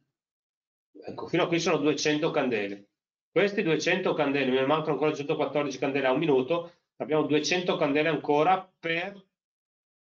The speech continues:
arrivare alla metà della distribuzione sul minuto, che poi non è neanche veritiera, perché andiamo a vedere un ciclo è durato sì cinquanta, quindi altri cinquanta, vedi, sono trentadue,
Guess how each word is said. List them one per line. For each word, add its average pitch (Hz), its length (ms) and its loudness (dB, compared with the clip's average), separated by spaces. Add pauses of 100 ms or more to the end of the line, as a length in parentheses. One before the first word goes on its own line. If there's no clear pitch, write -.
(240)
arrivare 151 580 4
alla 139 240 0
metà 139 380 0
della 165 180 0
distribuzione 131 600 -6
sul 139 160 -10
minuto, 127 380 -2
che 131 120 -10
poi 175 180 0
non 131 120 2
è - 20 0
neanche 143 260 -2
veritiera, 147 500 0
perché 120 160 -2
andiamo 131 220 2
a - 20 -2
vedere 139 240 2
un 127 120 0
ciclo 131 300 -4
è - 20 0
durato 120 400 2
sì - 160 -10
cinquanta, 127 760 -4 (280)
quindi 127 200 -2
altri 135 280 0
cinquanta, 131 520 0
vedi, 117 180 0
sono 120 240 -4
trentadue, 147 760 0